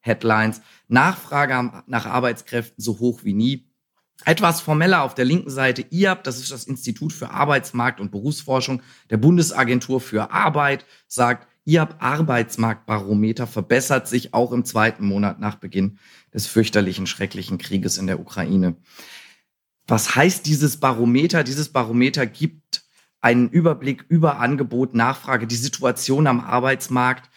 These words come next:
Und es zeigt sich seit zwei Monaten, dass im Gegensatz zu den Börsenkursen der Arbeitsmarkt sehr, sehr stabil ist, trotz der doppelten Krise, in der wir uns sozusagen gerade befinden. Und um ganz elegant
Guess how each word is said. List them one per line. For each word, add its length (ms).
Und 320
es 160
zeigt 320
sich 160
seit 200
zwei 220
Monaten, 400
dass 380
im 120
Gegensatz 460
zu 60
den 180
Börsenkursen 920
der 140
Arbeitsmarkt 640
sehr, 220
sehr 160
stabil 460
ist, 220
trotz 280
der 120
doppelten 540
Krise, 380
in 100
der 140
wir 80
uns 280
sozusagen 560
gerade 260
befinden. 640
Und 280
um 420
ganz 300
elegant 640